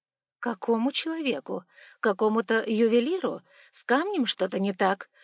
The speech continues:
Камень требует дополнительной огранки?» «О, нет, нет», заверил её Лейба. «С камнем всё прекрасно, он ничего не требует. А человек тут не ювелир, он покупатель».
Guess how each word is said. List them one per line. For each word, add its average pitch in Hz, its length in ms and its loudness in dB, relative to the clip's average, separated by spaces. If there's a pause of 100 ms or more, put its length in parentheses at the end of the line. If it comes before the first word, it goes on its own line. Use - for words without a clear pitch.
(160)
Камень 214 360 2
требует 220 400 2
дополнительной 214 680 2
огранки?» 202 580 0 (560)
«О, 170 240 -6
нет, 165 480 -4
нет», 185 480 -4 (220)
заверил 190 460 -4
её 185 180 -2
Лейба. 156 400 -6 (300)
«С - 100 -20
камнем 180 400 -4
всё 190 160 -8
прекрасно, 214 680 -2 (240)
он 226 200 2
ничего 214 320 0
не 208 120 -2
требует. 170 520 -8 (220)
А - 140 -6
человек 185 480 0
тут 180 160 -10
не 202 140 0
ювелир, 196 460 -4 (300)
он 165 220 -10
покупатель». 196 720 -4